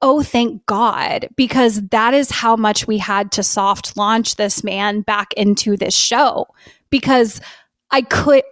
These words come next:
I couldn't have dealt with it otherwise. Like, I absolutely needed him to stay gone for everything except the last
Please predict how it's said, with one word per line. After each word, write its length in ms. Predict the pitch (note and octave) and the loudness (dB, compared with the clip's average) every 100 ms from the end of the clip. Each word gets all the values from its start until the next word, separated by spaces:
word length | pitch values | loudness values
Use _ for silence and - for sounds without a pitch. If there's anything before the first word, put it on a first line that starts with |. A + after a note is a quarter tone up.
| - | -4
I 120 | A#3+ | -4
couldn't 400 | A3 - D4 C4+ | -2 -2 4 4
have 160 | A3 F#3+ | 4 2
dealt 240 | G#3+ - | 0 0
with 160 | G#3 - | -2 -4
it 100 | - | -6
otherwise. 720 | - - - - - - - - - - | -6 -4 -6 -6 -6 -4 -6 -6 -18 -6
Like, 360 | B3 A#3 G#3 - _ _ _ _ _ _ _ _ _ _ _ - | -2 0 -2 -12 _ _ _ _ _ _ _ _ _ _ _ -4
I 140 | B3 | -2
absolutely 1080 | - A#3+ B3 C#4 B3+ B3 A#3+ A#3+ A#3+ A3+ A3+ G#3+ | 0 0 2 0 4 4 4 4 4 4 4 4
needed 440 | G#3+ B3 D4+ A#3+ | 4 6 4 2
him 640 | G3+ G3 F#3+ - - A3+ - _ _ _ _ | 0 -2 -4 -4 -2 -4 -6 _ _ _ _
to 120 | - A#3 | 0 0
stay 340 | - A3+ G3 | 2 -2 -2
gone 580 | G3+ F#3+ D3 C#3 - A3 | -4 -2 -2 -2 -2 -2
for 640 | - C4 A#3 G#3+ G#3 G3 G3 - _ - | -2 4 4 6 4 2 0 -16 _ -2
everything 520 | A#3+ A3 A3+ A3 A3 | 0 2 2 2 0
except 460 | G#3 G3+ A3 - - | 0 0 -2 -2 -2
the 120 | G#3+ | 0
last 600 | G3+ F#3+ G3 F#3+ - - | 0 0 0 0 -2 -4